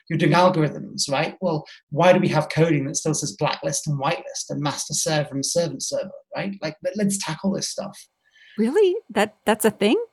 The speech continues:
Speaker 1: Yeah.
Speaker 2: <laughs> I had no idea.
Speaker 1: The coders just think, "Oh, it's just normal. You have blacklist and whitelist." Literally blacklist bad, whitelist good, right?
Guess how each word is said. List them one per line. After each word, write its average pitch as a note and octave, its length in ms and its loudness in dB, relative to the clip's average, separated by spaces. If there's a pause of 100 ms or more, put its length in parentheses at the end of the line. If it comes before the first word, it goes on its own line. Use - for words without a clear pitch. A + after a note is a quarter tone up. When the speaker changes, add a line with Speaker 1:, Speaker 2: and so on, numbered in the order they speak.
(640)
Speaker 1:
Yeah. G#4 260 -2
Speaker 2:
<laughs> - 720 0
I D#4+ 140 2
had D#4+ 140 -4
no G#3+ 100 0
idea. B3+ 460 0 (380)
Speaker 1:
The A#3 80 -2
coders G3+ 360 8
just - 160 0
think, G3 140 6
"Oh, E4 160 0
it's - 80 2
just F3+ 160 0
normal. G3+ 340 2
You D#3 160 -2
have C#3+ 120 -2
blacklist - 360 -2
and D3 100 -2
whitelist." - 520 -6 (580)
Literally E3 320 2
blacklist E3+ 460 0
bad, D3 300 4
whitelist D3 440 0
good, - 300 -4 (400)
right? F#3+ 180 -8